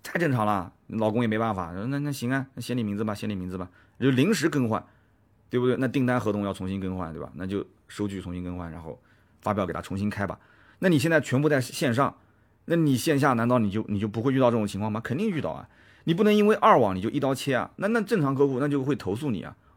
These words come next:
我肯定投诉你啊，对吧？那么如果系统里面留的是二网的手机号，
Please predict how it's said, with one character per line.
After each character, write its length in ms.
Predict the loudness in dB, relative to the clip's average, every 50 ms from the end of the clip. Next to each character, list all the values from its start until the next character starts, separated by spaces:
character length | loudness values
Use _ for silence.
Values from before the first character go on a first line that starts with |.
| _ _ -8
我 80 | -4
肯 120 | -2 -2 0
定 80 | 0
投 140 | 0 0 -2
诉 140 | -2 -2 -4
你 100 | -6 -6
啊， 160 | -8 -12 -14 -8
对 100 | -4 -2
吧？ 140 | -2 -2 -4 -6 _ _ _ _ _ _ _ -20 _ _ _ -20 -20 -20 _ _ _ _ 0
那 100 | 2 4
么 120 | 4 4 2
如 300 | 2 2 4 4 4 6
果 180 | 6 4 4
系 160 | 4 0 2
统 140 | 2 4 4
里 80 | 4 2
面 140 | 2 2 0
留 100 | 0 2
的 100 | 2 2
是 120 | 0 0
二 180 | 2 4 4 4
网 100 | 4 2
的 80 | -2 -4
手 140 | -6 -6
机 100 | -6 -6
号， 220 | -6 -6 -8 -10